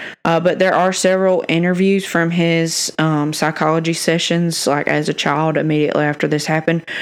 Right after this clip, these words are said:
where he was asked about the pineapple, and he would, like, cover his mouth,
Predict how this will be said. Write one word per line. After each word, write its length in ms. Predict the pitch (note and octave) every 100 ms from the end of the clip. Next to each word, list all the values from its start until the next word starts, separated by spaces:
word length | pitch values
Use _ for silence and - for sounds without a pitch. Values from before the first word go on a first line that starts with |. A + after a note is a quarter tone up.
| - -
where 100 | E3+
he 120 | F3+
was 200 | E3 D#3
asked 320 | - E3 -
about 240 | G3 G3
the 40 | F#3+
pineapple, 520 | - F#3+ F#3+ F#3+ G#2+
and 100 | D#3+
he 180 | F3 F3
would, 320 | E3 D#3 -
like, 260 | D3+ - -
cover 260 | F3 E3+
his 200 | E3 D3+
mouth, 400 | D3+ D3+ C#3+ C#3